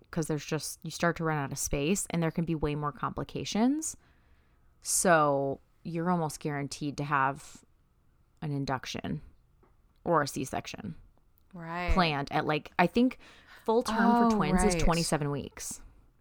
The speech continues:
Speaker 1: Sorry,
Speaker 2: Okay, so
Speaker 1: thirty-seven.
Speaker 2: c-, 'cause her water broke, so it's like they didn't induce her, she just did it.
Speaker 1: Yeah, once you're, right, once your water breaks, you have, like, twenty-four hours, 'cause that's, like, a bacterial thing.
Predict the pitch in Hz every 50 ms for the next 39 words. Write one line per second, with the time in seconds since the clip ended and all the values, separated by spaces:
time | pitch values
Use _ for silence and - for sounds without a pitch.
0 | - - - - 240 190 165 175 - 214 208 190 175 - 202 139 - - - -
1 | 175 - - - _ - _ _ - - - _ _ - - - - - - -
2 | - - - - 220 208 190 185 190 214 208 196 185 175 180 175 170 175 170 165
3 | 156 156 143 139 - - - - 165 151 156 - - 156 143 139 139 - - -
4 | - - _ _ _ - - _ _ _ - 170 175 170 165 160 160 147 143 156
5 | 139 156 151 151 151 - - 156 143 127 131 - - - - 151 143 143 139 139
6 | - - - - 160 135 104 90 - - - - - 175 156 147 - 160 180 185
7 | 220 233 - 339 349 311 233 - - _ - _ _ _ _ _ _ _ _ _
8 | _ _ _ _ _ _ _ _ _ 156 151 151 156 160 151 139 - - 175 170
9 | 175 202 - - 277 240 180 151 151 160 156 - 147 143 147 - - - - 156
10 | 156 160 156 156 151 - - - - - 160 151 - - - - 175 156 147 139
11 | - 156 143 135 131 131 127 120 139 147 - - - 170 156 156 160 - 196 -
12 | 170 - 147 143 - _ - - 170 160 151 147 135 135 - - - 82 82 -
13 | 165